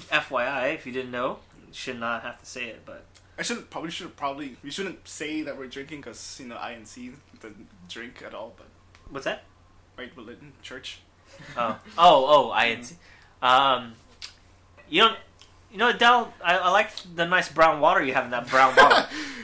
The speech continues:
Speaker 2: No, it's beer. We're drinking alcohol. I don't care.
Speaker 1: It's okay. It's okay.
Speaker 2: Funny.
Speaker 1: All right, on to gaming stuff.
Speaker 2: Gaming stuff. Have you been playing any games, Nick?
Speaker 1: Um,
Speaker 2: Actually, we haven't played anything for two weeks.
Speaker 1: No.
Speaker 2: Oh, you haven't played anything for two weeks.
Speaker 1: Uh, yes.
Speaker 2: Yeah.
Speaker 1: Yes. Um,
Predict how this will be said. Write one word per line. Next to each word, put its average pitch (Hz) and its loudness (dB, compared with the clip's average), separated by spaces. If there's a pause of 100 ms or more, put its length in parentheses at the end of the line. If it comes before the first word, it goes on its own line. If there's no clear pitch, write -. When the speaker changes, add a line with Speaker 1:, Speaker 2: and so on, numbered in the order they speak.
(140)
Speaker 2:
No, 294 10
it's 165 2
beer. 165 2 (240)
We're 214 2
drinking 220 -2
alcohol. 156 -2
I 175 -8
don't 170 -8
care. 135 -8 (1000)
Speaker 1:
It's - -10
okay. 185 -4 (340)
It's - -16
okay. 135 -4 (160)
Speaker 2:
Funny. 156 -12 (500)
Speaker 1:
All 226 8
right, 240 6 (180)
on 269 6
to 226 -4
gaming 190 0
stuff. - 0
Speaker 2:
Gaming 202 2
stuff. 151 -6
Have 156 -10
you 190 -4
been 175 -8
playing 190 -4
any 196 -10
games, 214 -6
Nick? 269 -6 (640)
Speaker 1:
Um, 139 6
Speaker 2:
Actually, 202 -4
we 208 4
haven't 180 -2
played 139 -8
anything 131 -16
for 113 -18
two 117 -18
weeks. - -16
Speaker 1:
No. 107 -10 (140)
Speaker 2:
Oh, 165 -4
you 202 -2
haven't 170 -4
played 131 -16
anything - -20
for - -20
two 113 -20
weeks. 117 -10
Speaker 1:
Uh, 120 4 (140)
yes. - -14
Speaker 2:
Yeah. 117 -20 (120)
Speaker 1:
Yes. - -16
Um, 151 8